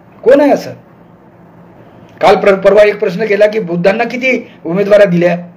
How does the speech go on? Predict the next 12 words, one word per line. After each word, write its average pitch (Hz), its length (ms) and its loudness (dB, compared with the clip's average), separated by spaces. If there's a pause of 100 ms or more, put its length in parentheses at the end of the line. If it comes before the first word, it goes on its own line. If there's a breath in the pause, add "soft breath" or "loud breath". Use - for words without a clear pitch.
(280 soft breath)
त्यावेळी 202 280 2
पटकन 208 360 -2
एक 208 100 -2
जण 196 160 -2
म्हणाला 190 280 0
मला 190 220 0 (1400 loud breath)
की 190 140 4
अमरावतीला 208 440 2
बळवंत 196 340 0
वानखडे 220 320 2
नावाच्या 214 340 -2
माणसाला, 196 500 -6